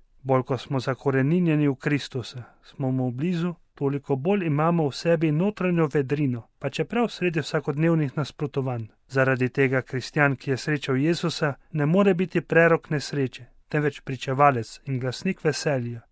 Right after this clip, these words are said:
ki ga je potrebno podeliti z drugimi. Torej, nalezljivo veselje, ki napravlja našo življenjsko pot lažjo. Tretja drža, ki jo je nakazal Pavel, pa je nenehno zahvaljevanje, torej hvaležna ljubezen do Boga.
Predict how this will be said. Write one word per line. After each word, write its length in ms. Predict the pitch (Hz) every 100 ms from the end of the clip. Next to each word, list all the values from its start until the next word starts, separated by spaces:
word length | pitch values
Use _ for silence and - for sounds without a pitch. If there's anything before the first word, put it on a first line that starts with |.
| _
ki 120 | 156
ga 100 | 139
je 60 | 135
potrebno 480 | 131 - 190 180
podeliti 560 | 156 151 139 170 214 185
z 80 | 131
drugimi. 480 | 175 156 123 117 110 _ _ _ _ -
Torej, 300 | 143 143 127 -
nalezljivo 680 | 147 143 143 127 226 190 165
veselje, 600 | 151 - 151 139 123 120 _ _
ki 140 | - 147
napravlja 560 | 139 135 147 143 143
našo 320 | 139 139 - 143
življenjsko 520 | 135 139 143 - 135
pot 320 | - 208 - - -
lažjo. 480 | 147 113 107 - 117 _ _ _
Tretja 380 | - 131 127 131
drža, 440 | 120 160 160 156 127 -
ki 120 | -
jo 60 | 139
je 80 |
nakazal 520 | 135 135 151 147 139 127
Pavel, 380 | - 175 170
pa 120 | 151 147
je 80 |
nenehno 480 | 143 143 196 - 175
zahvaljevanje, 920 | 160 151 - 147 143 135 131 123 120 120 _ _
torej 280 | 147 135 120 -
hvaležna 480 | 139 151 208 175 175
ljubezen 480 | 165 151 170 170
do 100 | 165
Boga. 380 | 156 160 131 113